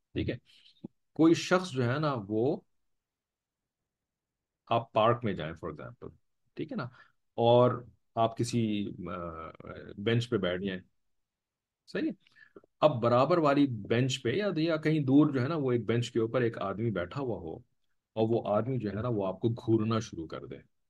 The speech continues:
घूरना शुरू कर दे, ठीक है ना? अच्छा, बेशक आप बुरके में बैठी हुई होंगी, आप जो है वो, आपका चेहरा भी उसको नजर नहीं आ रहा,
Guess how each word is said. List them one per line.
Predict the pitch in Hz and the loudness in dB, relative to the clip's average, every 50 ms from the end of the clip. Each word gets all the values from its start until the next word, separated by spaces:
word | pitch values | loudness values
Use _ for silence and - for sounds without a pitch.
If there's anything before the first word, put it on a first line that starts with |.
| _ _ _ _ _ _ _ _ _ _ - | _ _ _ _ _ _ _ _ _ _ -14
घूरना | 104 - - 123 127 123 120 113 98 | -12 -4 0 2 2 4 2 0 -2
शुरू | - - - - - | -4 -8 -12 -14 -14
कर | - - | -16 -20
दे, | - _ _ - - _ _ _ _ _ _ _ _ _ _ _ _ _ _ _ _ _ _ _ _ _ _ _ _ _ | -20 _ _ -20 -20 _ _ _ _ _ _ _ _ _ _ _ _ _ _ _ _ _ _ _ _ _ _ _ _ _
ठीक | - 151 151 | -6 -6 -4
है | - 196 | -4 -6
ना? | 147 131 - - _ _ _ - | -8 -8 -12 -18 _ _ _ -4
अच्छा, | 156 156 160 | -2 -2 0
बेशक | 135 139 170 180 180 208 208 | 2 2 2 2 0 0 0
आप | 190 170 | -2 0
बुरके | 123 120 117 110 - 123 | 0 0 0 2 2 0
में | 117 113 107 | 2 2 2
बैठी | 104 101 101 - 104 | 2 0 0 -2 -4
हुई | 104 98 95 95 | -4 -2 -2 -2
होंगी, | 90 85 85 80 85 85 82 82 | -4 -4 -6 -6 -4 -4 -2 -2
आप | 82 85 85 85 - | -2 -4 -6 -8 -8
जो | 90 85 | -10 -10
है | 85 85 | -8 -8
वो, | 80 82 82 80 78 78 | -8 -8 -8 -6 -6 -6
आपका | 76 - 82 85 - 95 90 | -6 -8 -8 -8 -8 -8 -8
चेहरा | - 101 101 101 107 107 | -4 -4 -2 0 0 0
भी | 104 101 | -2 -4
उसको | 92 - - 95 | -6 -6 -8 -6
नजर | 95 90 92 90 | -6 -6 -6 -6
नहीं | 87 85 82 80 | -8 -8 -8 -8
आ | 78 76 78 | -8 -6 -6
रहा, | 78 80 82 82 82 | -6 -6 -6 -6 -6